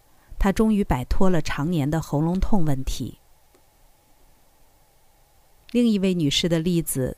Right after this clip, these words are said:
则说明了喉轮的一个相反的，但较常见的问题，就是无法说出自己的感受。或许是因为遗传，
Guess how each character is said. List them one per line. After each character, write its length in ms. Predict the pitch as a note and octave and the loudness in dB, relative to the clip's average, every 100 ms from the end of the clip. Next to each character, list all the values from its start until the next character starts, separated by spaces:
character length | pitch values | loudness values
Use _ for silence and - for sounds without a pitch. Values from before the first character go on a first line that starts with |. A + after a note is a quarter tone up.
| - | -4
则 180 | E3 | -2
说 220 | E3+ G3+ F#3+ | 0 0 0
明 180 | D#3 | 0
了 140 | D#3+ D#3+ | -2 -4
喉 200 | - E3 | -2 0
轮 220 | F3 D#3+ | 0 0
的 100 | E3+ | -2
一 140 | D#3 | -2
个 140 | D#3 E3+ | -2 0
相 260 | - G3+ | 0 -2
反 260 | G#3 C#3+ - | -4 -8 -8
的， 260 | C3+ B2+ - _ _ - | -8 -8 -12 _ _ -4
但 220 | E3+ E3 | -2 0
较 160 | G#3 F3+ | -2 -4
常 240 | - E3+ | -2 -4
见 220 | F#3+ G3 | -2 -2
的 100 | D#3 | -2
问 200 | C#3 C3+ | -2 -4
题， 400 | C3+ - A#2+ - - - - - | -4 -8 -10 -12 -18 -20 -20 -4
就 160 | G3+ | 0
是 140 | F#3+ F3 | 0 0
无 180 | D3+ F#3 | -2 -2
法 200 | F3+ C#3 | -4 -4
说 200 | - F#3+ | -4 -4
出 160 | - | -4
自 200 | G3 G#3+ | -4 -4
己 100 | D3+ | -4
的 140 | C3+ D#3 | -6 -6
感 180 | B2 - | -6 -6
受。 380 | - D#3+ B2+ - _ _ _ _ _ _ _ _ _ _ _ - | -4 -4 -4 -10 _ _ _ _ _ _ _ _ _ _ _ -6
或 200 | - G#3 | 0 0
许 180 | - | 0
是 180 | D#3 F3+ | -2 -2
因 160 | F3 F#3+ | -2 0
为 120 | F#3 | 0
遗 180 | E3+ E3 | 0 -2
传， 480 | - C#3 B2+ C#3 | 2 2 2 -2